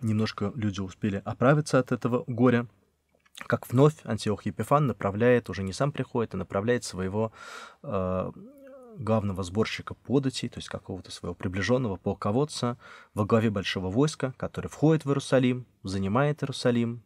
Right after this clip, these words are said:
строит стены, превращает Иерусалим в крепость. И, э, главный город Израиля, город Давида, о чём здесь вспоминается, город великого царя израильского, становится крепостью, где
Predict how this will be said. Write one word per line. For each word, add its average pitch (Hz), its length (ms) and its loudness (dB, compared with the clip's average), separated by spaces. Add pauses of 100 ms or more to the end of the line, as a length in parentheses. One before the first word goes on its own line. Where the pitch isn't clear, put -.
строит 110 360 2
стены, 131 520 4
превращает 98 580 0
Иерусалим 95 400 -4
в - 60 -10
крепость. - 580 2 (640)
И, 135 260 2 (280)
э, 90 720 -4 (840)
главный 98 580 -2 (240)
город 123 540 2 (480)
Израиля, 107 500 0
город 98 380 2
Давида, 110 600 -2 (380)
о 95 100 -6
чём 110 220 -2
здесь 95 160 -4
вспоминается, 101 720 -4
город 101 340 -4
великого 117 340 -2
царя 98 460 0 (500)
израильского, 98 840 -4
становится 113 800 0 (340)
крепостью, 113 600 2
где 98 360 -4